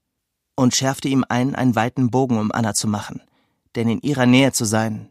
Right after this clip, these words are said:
bedeutete tödliche Gefahr. „Ja, aber warum?“ Die Nazis entdeckten schnell, dass Tereschenkow tot war.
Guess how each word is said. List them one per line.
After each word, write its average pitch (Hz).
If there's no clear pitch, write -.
bedeutete 117
tödliche 123
Gefahr. -
„Ja, -
aber 123
warum?“ 135
Die 131
Nazis 127
entdeckten 120
schnell, 123
dass 127
Tereschenkow 120
tot 131
war. -